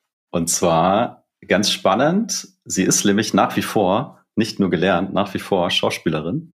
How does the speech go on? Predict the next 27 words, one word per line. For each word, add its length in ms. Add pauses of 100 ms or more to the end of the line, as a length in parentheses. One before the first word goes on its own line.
(480)
War 280
in 240
vielen 240
S 160
D 80
R-Rollen, 640
war 260
in 100
Account 280
Executive-Rollen 880
und 200
hat 360 (140)
kürzlich 500
erst 480
S 220
D 120
Rs 300
of 100
Germany 380
gegründet. 560
Und 120
damit 300
ganz 240
herzlich 340
willkommen, 580
Helena 260
Klaus. 520